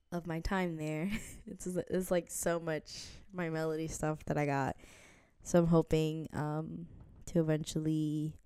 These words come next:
get that up. <laughs> I do have one. I do have, like, part one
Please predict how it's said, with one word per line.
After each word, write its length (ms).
get 140
that 120
up. 220
<laughs> 400
I 100
do 140
have 340
one. 280
I 80
do 140
have, 240
like, 180
part 400
one 440